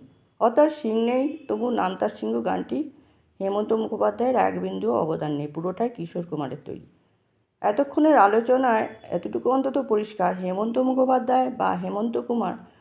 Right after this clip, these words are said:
ওয়েস্টার্ন মিউজিক নিয়ে যথেষ্ট ধারণা রাখতেন, চর্চা করতেন। সেই জন্যেই নিজের সুরকর্মে এর এত সার্থক প্রয়োগ তিনি ঘটাতে পেরেছিলেন।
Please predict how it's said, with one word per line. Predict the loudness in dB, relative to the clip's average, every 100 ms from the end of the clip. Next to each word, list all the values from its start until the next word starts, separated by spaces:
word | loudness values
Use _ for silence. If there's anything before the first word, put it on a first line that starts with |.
| _ _
ওয়েস্টার্ন | 4 4 4 4 4 6
মিউজিক | 4 2 0 -4
নিয়ে | -2 0
যথেষ্ট | 2 2 2 -4 -2 -4
ধারণা | -2 0 0 0 -2
রাখতেন, | -2 -4 -6 -6
চর্চা | -4 -6 -6 -10
করতেন। | -12 -14 -18 -18 _ _ _ _ _ _
সেই | 0 2
জন্যেই | 2 2 2 2
নিজের | 2 2 2 2
সুরকর্মে | -2 -8 -2 2 2 2 -4 0
এর | 0
এত | 0 -2 -2 -2 -4 -6
সার্থক | -8 -4 -4 -2 -4 -2
প্রয়োগ | -4 -2 -4
তিনি | -6 -6
ঘটাতে | -4 -6 -6 -10
পেরেছিলেন। | -10 -10 -10 -12 -14